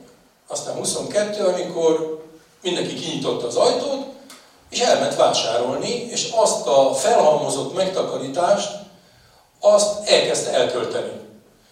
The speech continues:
Tehát nem csak volt egy sok év alatt kialakult reál jövedelemnövekedés, hanem volt egy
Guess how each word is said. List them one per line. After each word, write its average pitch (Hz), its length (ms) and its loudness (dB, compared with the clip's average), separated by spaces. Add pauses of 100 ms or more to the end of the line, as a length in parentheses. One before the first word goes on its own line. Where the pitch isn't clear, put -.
(160)
Tehát - 200 -6
nem 262 180 2
csak - 220 0
volt 175 280 2
egy - 420 -4 (300)
sok 202 360 2
év 135 160 -2
alatt 135 320 2
kialakult 127 880 -2
reál 131 600 0 (140)
jövedelemnövekedés, 190 1200 0
hanem 175 280 -4
volt 190 220 0
egy 151 300 -2